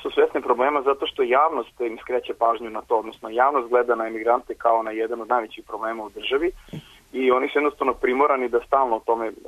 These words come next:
stalno to ističu i stalno ističu svoj način borbe, e, protiv problema emigracije. E sad, dok konzervativci predlažu uvođenje nekih oštrih mera, em, uvođenje zakona mimo Evropske unije, pa čak i izlaska iz Evropske unije,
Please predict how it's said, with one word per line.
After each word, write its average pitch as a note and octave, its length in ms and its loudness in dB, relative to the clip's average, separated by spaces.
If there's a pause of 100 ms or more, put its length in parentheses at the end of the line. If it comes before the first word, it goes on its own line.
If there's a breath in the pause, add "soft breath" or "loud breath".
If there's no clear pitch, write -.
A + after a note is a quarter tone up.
(460)
stalno A#2+ 240 0
to A2+ 140 -4
ističu G#2+ 420 -6
i A#2+ 100 0
stalno A#2+ 260 2
ističu A#2 400 -8
svoj A#2 280 2
način A#2 420 -2
borbe, A2+ 320 0
e, - 40 -10 (1000 soft breath)
protiv A#2 360 -2
problema A2+ 360 -4
emigracije. G#2 560 -4 (400 loud breath)
E - 40 -8 (100)
sad, C3 120 2
dok B2 120 2
konzervativci B2 680 0
predlažu B2+ 480 2
uvođenje A#2 680 2
nekih - 320 -8
oštrih B2+ 420 -2
mera, A#2 380 0 (420 soft breath)
em, A#2 480 4
uvođenje B2 480 2
zakona A#2+ 460 0
mimo B2+ 340 0
Evropske A#2 400 2
unije, B2+ 400 -2
pa - 80 -4
čak - 320 -2
i A2+ 160 -8
izlaska C3+ 340 0
iz G#2 100 -8
Evropske A2 380 -4
unije, D#3 340 -6